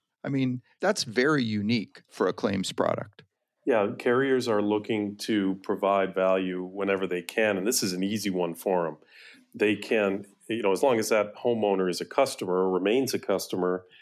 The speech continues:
Speaker 2: they've sponsored their Hover job, and we as Hover leave that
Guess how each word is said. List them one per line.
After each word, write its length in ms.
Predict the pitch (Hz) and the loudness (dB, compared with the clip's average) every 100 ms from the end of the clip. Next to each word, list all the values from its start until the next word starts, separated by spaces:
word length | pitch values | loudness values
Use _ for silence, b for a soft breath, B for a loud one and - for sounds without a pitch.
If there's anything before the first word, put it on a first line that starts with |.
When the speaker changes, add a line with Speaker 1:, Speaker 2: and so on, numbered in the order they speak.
| b b b - | b b b -6
Speaker 2:
they've 280 | 101 110 117 | 2 2 2
sponsored 680 | - 113 113 117 107 95 82 | 0 2 2 2 2 0 2
their 220 | 92 90 | 2 2
Hover 340 | 104 92 90 | 2 2 2
job, 460 | 82 90 85 85 87 - _ _ _ _ | 2 2 2 2 0 -4 _ _ _ _
and 280 | 101 90 90 | 0 0 0
we 240 | 95 117 | 0 4
as 160 | 107 87 | 4 2
Hover 360 | - 123 110 92 | 0 0 2 0
leave 340 | 90 104 98 | 2 0 0
that 320 | 98 95 95 | 2 2 0